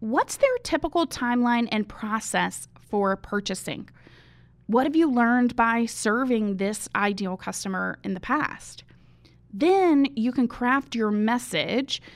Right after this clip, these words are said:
to meet that prospect's needs. And you can show them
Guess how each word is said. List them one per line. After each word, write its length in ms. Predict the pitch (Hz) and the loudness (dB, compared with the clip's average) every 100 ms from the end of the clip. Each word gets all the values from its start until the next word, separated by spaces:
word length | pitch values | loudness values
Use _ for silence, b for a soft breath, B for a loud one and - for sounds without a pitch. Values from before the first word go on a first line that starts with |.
| B B B - | B B B 2
to 140 | 254 | 4
meet 640 | 247 247 277 214 233 - - _ _ | 6 6 4 0 -4 -12 -20 _ _
that 440 | 190 196 240 160 - - | -4 -2 -2 -4 -10 -18
prospect's 840 | - 196 202 - 180 175 - - - | -4 -2 -2 -4 -4 -4 -6 -18 -8
needs. 640 | 233 311 269 - - - - - _ _ - - _ - | 2 4 2 -2 -12 -16 -20 -20 _ _ -20 -20 _ 0
And 400 | 262 302 294 254 - | 4 6 6 4 2
you 180 | 254 | 0
can 180 | 277 285 | 4 2
show 440 | 262 - 277 269 269 | 2 2 4 4 4
them 640 | 233 277 302 226 208 | 2 4 6 4 4